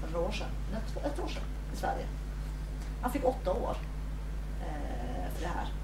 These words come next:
Eh, men, eh, det var för att det var övergrepp på barnen. Och det var i, vilket land? Inte Thailand, utan i... Åh, det kommer inte på landet.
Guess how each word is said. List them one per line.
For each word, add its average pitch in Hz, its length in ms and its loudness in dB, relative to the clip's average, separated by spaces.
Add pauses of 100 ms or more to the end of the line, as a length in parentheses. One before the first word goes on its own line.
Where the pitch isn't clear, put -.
Eh, - 320 0
men, 185 420 6
eh, 165 360 4
det 202 60 2
var 208 180 4
för 190 80 2
att 185 120 2
det 202 60 2
var 180 260 6 (120)
övergrepp - 480 4
på 180 60 0
barnen. - 280 0 (1040)
Och 190 60 4
det 190 100 4
var 180 100 8
i, 165 240 4 (1200)
vilket - 300 0
land? - 120 -2 (1040)
Inte - 200 0
Thailand, 143 300 2 (120)
utan - 140 0
i... - 240 0 (1500)
Åh, 175 160 6
det 151 120 0
kommer - 120 -2
inte - 140 -2
på 151 60 -2
landet. - 320 -2